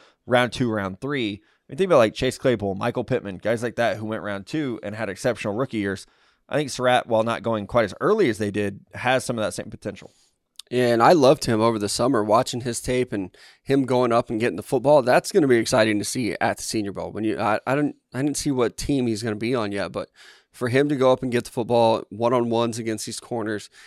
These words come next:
Speaker 2: it's gonna be very exciting. And then his brother Chaz showing off that athletic ability, I really like him. Uh, I, I think that he's probably not gonna sneak in around one, but, uh, like, a round two linebacker.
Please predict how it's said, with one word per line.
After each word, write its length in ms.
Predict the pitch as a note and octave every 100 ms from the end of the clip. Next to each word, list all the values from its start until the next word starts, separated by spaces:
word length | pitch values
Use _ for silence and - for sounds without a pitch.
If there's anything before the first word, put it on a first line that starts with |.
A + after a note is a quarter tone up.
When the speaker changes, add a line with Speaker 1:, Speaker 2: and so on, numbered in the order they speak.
| _
Speaker 2:
it's 80 | -
gonna 160 | C3 B2+
be 80 |
very 260 | G#2+ A2 A2+
exciting. 480 | A2 - A#2+ A2+ A2+
And 140 | A2+
then 220 | C3 C3+
his 260 | G2+ A2+ G2+
brother 280 | A2 A2 F2+
Chaz 440 | - A#2 B2 G#2 - _ _
showing 320 | - C#3+ C#3+
off 140 | C3
that 200 | C#3 G2+
athletic 420 | F2 G#2 A#2 B2+ C3
ability, 560 | G#2+ G#2+ A2 A2 G#2 _ _ _ -
I 140 | B2+
really 400 | F3+ A#2+ C3+ D3
like 240 | A#2+ B2 -
him. 300 | A2+ G2 G2 _ _ -
Uh, 40 |
I, 440 | A2 G#2 G2 A#2+ -
I 100 | A#2+
think 240 | B2+ C#3
that 200 | - A2+ - -
he's 280 | A#2 A#2 A#2 - _ _ -
probably 180 | D3 D#3
not 100 | D3
gonna 140 | C3
sneak 260 | - C#3+ B2+
in 100 | A#2
around 240 | A2+ G#2+
one, 180 | A#2+ C3+
but, 140 | A2 G#2
uh, 80 |
like, 180 | - A2
a 40 | G#2
round 300 | A2 C#3 C#3+
two 180 | -
linebacker. 600 | C#3 A2 C3 C#3+ D3 F#3